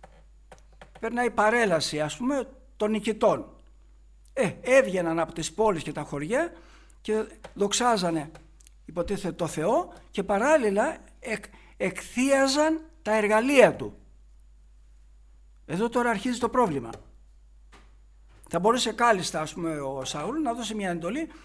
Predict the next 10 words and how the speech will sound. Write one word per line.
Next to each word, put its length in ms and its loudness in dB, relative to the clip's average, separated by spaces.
και 100 -10
να 100 -4
πει, 80 -8
«Ξέρετε 320 -2
κάτι, 380 -6
μη 120 -4
λάτε-, 420 2
μη 120 -2
λέτε 320 4
ονόματα. 720 4